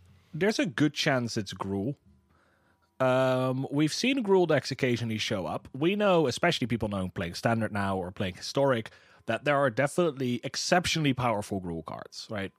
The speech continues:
Gruul is actually a really strong color combination in terms of cards it gets. Not necessarily multicolored cards, but it is the color pairing that holds both the Great Henge and Embercleave, which are two very good ways to build a deck. Um,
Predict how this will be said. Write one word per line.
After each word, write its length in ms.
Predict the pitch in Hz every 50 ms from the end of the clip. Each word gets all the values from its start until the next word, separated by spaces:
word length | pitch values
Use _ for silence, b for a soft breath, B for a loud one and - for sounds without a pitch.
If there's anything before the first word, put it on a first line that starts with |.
| - 110
Gruul 380 | 104 113 139 175 196 202 185 156
is 80 | 127 127
actually 360 | 123 123 - - - 131 113
a 40 | 104
really 320 | 98 107 107 107 110 107
strong 460 | - - - 120 104 101 101 101 104
color 200 | - 107 101 101
combination 540 | 101 - 101 98 98 92 92 95 - - 98
in 80 | 92 90
terms 220 | - 104 95 101
of 100 | 101 -
cards 300 | - 95 90 90 - -
it 100 | 90 -
gets. 260 | - 190 208 - -
Not 200 | 269 277 269 -
necessarily 500 | 214 208 175 - 143 - 165 151 139 127
multicolored 580 | 113 127 139 143 - 131 - - 107 104 98 -
cards, 360 | - 101 95 98 107 - - b b b b b b b
but 100 | - 127
it 100 | 147 151
is 140 | 160 143 -
the 100 | - 123
color 400 | - 135 123 120 117 110 110 110 _ _ _ -
pairing 320 | 139 123 113 110 107 104
that 140 | 107 104 -
holds 300 | - 117 110 107 - -
both 300 | 101 113 110 107 101 -
the 80 | 107
Great 300 | 98 - 120 117 120 117
Henge 340 | 95 110 107 104 101 101 -
and 140 | 107 107 104
Embercleave, 580 | 107 110 104 95 87 - 98 101 101 123 135 - b b b b b b b b
which 260 | b 104 101 - - 104
are 180 | 92 90 90
two 240 | - - 123 113 107
very 220 | 98 160 196 190
good 160 | 143 131 113 117
ways 160 | 113 107 -
to 80 | -
build 220 | 98 101 95 87 82
a 40 | 78
deck. 280 | - 92 90 - - b b b b b b b b b b b b b -
Um, 600 | 127 123 123 127 123 120 120 120 120 120 117 117